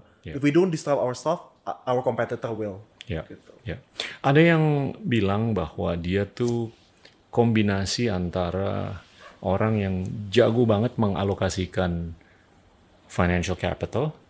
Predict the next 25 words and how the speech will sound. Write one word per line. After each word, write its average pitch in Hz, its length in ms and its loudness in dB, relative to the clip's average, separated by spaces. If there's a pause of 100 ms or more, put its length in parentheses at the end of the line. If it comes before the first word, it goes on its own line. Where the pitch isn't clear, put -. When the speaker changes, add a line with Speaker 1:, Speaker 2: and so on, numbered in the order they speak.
(600)
Speaker 1:
dibanding 87 540 -2
orang 92 280 -2
yang 90 180 -2 (220)
jago 110 280 6
banget 95 280 2
mengalokasikan 92 800 -2
human 113 300 2
capital. - 460 -6 (640)
Kalau 107 240 6
di 101 320 4
financial 95 460 2
capital 92 500 -2
tuh 117 80 -4
mungkin 110 640 -2 (420)
sosok - 440 -6
seperti 90 640 -10
Warren 80 320 -6
Buffett, - 260 -8 (760)
ya 92 160 0
kan? 107 180 -4 (380)
Kalau 87 240 -6
di 82 320 -8 (1200)
human 113 320 2
capital 82 560 0 (580)
itu 113 640 -6